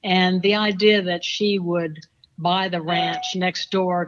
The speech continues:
to the woman she ends up falling in love with was, um, we thought, an exciting thing. But the one, you know, when we write, we often think of a,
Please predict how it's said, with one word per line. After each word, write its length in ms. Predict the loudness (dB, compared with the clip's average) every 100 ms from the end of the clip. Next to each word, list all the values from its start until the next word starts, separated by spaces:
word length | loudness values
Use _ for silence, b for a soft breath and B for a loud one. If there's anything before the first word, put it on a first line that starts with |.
| -6
to 140 | -4
the 100 | -2
woman 340 | -2 -2 -2
she 220 | -2 -2 -2
ends 220 | -2 -2
up 160 | -6 -2
falling 340 | 0 0 0
in 100 | -2
love 240 | -2 0 0
with 280 | -2 -4 -6 -4
was, 380 | -2 -2 -6 -10 -8
um, 440 | -6 -4 -6 -10 -16 -6 2
we 140 | 6 6
thought, 220 | 6 2
an 80 | 0
exciting 500 | -2 -2 0 0 -2
thing. 360 | -2 -2 -2 B B B 2
But 140 | 4 8
the 120 | 10
one, 260 | 8 4
you 80 | 0
know, 140 | 2 2
when 160 | 4
we 100 | 2
write, 300 | 2 0 0
we 120 | 0 0
often 300 | 0 -2 0
think 200 | 0 -2
of 80 |
a, 180 | -4 -6